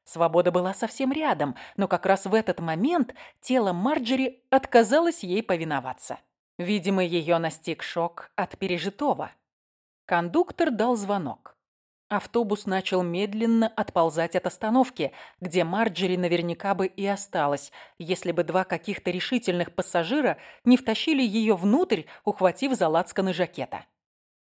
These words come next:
Оказавшись внутри, она застыла в нелепой позе, вцепившись в стойку у двери,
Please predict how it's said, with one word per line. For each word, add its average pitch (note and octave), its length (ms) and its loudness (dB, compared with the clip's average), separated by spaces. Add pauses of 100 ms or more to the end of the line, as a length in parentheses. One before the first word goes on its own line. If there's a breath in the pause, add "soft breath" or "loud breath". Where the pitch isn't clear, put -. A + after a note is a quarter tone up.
(140)
Оказавшись G3 640 0
внутри, G3+ 500 2 (260 loud breath)
она G#3 260 4
застыла D4 480 2
в A3 80 2
нелепой A#3+ 420 2
позе, E3 480 2 (240 loud breath)
вцепившись A3+ 720 -4
в - 60 -16
стойку G3+ 440 0
у A3+ 80 2
двери, D#3+ 480 -2